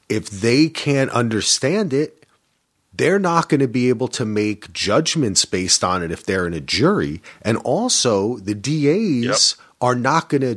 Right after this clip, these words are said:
Speaker 1: change their sentencing or the way they go about cases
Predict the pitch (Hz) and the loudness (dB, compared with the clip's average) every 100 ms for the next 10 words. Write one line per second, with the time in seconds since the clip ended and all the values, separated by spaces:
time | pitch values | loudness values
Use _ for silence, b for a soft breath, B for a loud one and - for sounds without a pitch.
0 | - - - 143 156 151 - 107 - - | -4 -2 0 2 2 0 0 0 2 2
1 | 123 139 170 156 180 165 135 95 90 110 | 0 -2 -2 0 0 0 0 -2 0 0
2 | 117 113 110 92 113 107 87 123 127 - | 0 -2 -2 -2 -2 0 0 0 -2 -6
3 | - 147 208 - 82 82 - | -2 -2 2 0 0 -6 -8